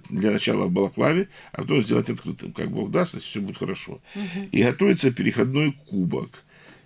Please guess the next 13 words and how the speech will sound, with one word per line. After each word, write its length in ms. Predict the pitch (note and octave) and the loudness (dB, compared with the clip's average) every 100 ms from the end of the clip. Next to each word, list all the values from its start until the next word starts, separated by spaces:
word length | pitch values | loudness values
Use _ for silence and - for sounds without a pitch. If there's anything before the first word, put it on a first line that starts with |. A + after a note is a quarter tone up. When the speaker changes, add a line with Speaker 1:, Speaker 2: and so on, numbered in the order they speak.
| _ - | _ -10
Speaker 1:
Э, 60 | - - - | -6 -4 -4
энтузиасты 600 | A#2 - A#2+ C#3 C3 - | -4 -2 2 4 4 4
его 160 | A2 G2+ | 4 4
нарисовали. 800 | G#2+ B2+ - G2 F2 E2 E2 F2+ - - - - - - - | 2 2 2 4 4 4 0 -2 -8 -20 -20 -20 -20 -20 -4
Мы 160 | - B2+ | 2 4
отдали 340 | C3+ C3 B2 | 4 4 4
специалисту, 800 | A2+ - B2 A2+ F#2+ F2+ F2+ G2 | 0 -2 -2 2 4 4 0 0
не 80 | G#2+ | 2
буду 220 | A#2 G2+ | 2 0
сейчас 180 | F#2 E2+ | -2 -2
говорить, 380 | F#2 F2+ F#2 - | 0 0 -2 -6
какой. 480 | - - G2+ C#3 - - | -10 -4 -2 -2 -8 -8
Speaker 2:
Ага. 260 | G#3 G3 | -6 -4